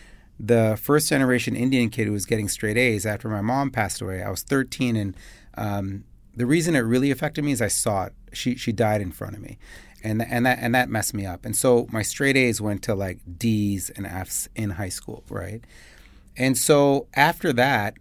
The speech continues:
you know, I, like, barely got into college. Like, I got in on a probation program to Northern Illinois University, and, like, if I didn't get B's or A's in the first semester of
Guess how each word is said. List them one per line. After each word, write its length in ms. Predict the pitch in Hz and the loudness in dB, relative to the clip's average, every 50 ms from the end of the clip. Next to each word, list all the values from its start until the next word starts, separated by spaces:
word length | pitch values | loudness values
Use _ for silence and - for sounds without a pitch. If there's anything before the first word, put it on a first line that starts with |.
| - - - - - - - | -20 -20 -20 -20 -18 -8 -4
you 100 | 123 113 | -2 -2
know, 60 | 110 | 0
I, 180 | - 135 160 | 2 2 2
like, 320 | 190 202 185 127 98 85 - | 2 2 0 0 -2 -2 -2
barely 320 | - 92 90 120 127 123 | 0 2 4 4 4 2
got 220 | 104 110 107 104 104 | 0 0 0 0 0
into 160 | 101 92 92 | -2 -4 -6
college. 480 | - - 110 110 110 98 101 - - | -6 -6 -6 -6 -6 -6 -10 -10 -10
Like, 160 | - 95 - - | -10 -8 -6 -6
I 60 | 101 | -4
got 260 | 92 110 104 104 107 | -2 0 0 0 0
in 100 | 104 104 | -2 -2
on 100 | 98 92 | -2 -4
a 60 | 87 | -6
probation 560 | - - - 92 95 120 135 135 - - 135 | -8 -8 -8 -4 0 0 0 0 0 -2 -2
program 460 | 123 - 131 127 120 131 127 127 123 110 | 0 2 2 2 4 2 2 0 -2 -4
to 140 | - 120 | -6 -6
Northern 280 | 101 98 101 95 104 98 | -6 -6 -4 -4 -4 -6
Illinois 320 | 98 95 98 95 95 95 | -6 -6 -6 -8 -8 -8
University, 800 | 98 95 98 90 104 120 127 123 - - 139 131 123 123 120 117 - - - - - - - - | -8 -8 -8 -6 -4 -2 -2 -2 -4 -2 -2 -2 -2 -2 -4 -6 -12 -20 -20 -20 -20 -20 -16 -8
and, 180 | - 110 107 107 | -6 -4 -2 -2
like, 260 | 101 98 95 92 - | -2 -4 -6 -8 -10
if 140 | - - - | -10 -2 4
I 140 | 127 131 147 | 6 8 8
didn't 160 | 156 147 120 | 8 6 6
get 260 | - 131 113 95 - | 4 4 2 2 0
B's 300 | - 123 117 120 117 101 | 2 4 4 4 4 4
or 100 | 90 95 90 | 0 0 0
A's 280 | 101 104 113 123 113 113 | 0 0 0 0 0 -2
in 120 | 101 98 | -2 -4
the 40 | 90 | -6
first 340 | - - - 107 104 - - | -6 -6 -6 -4 -2 0 0
semester 500 | - 104 98 95 95 - - 131 127 113 | 0 -2 -2 -2 -2 -2 -2 -2 -2 -2
of 100 | 95 | -4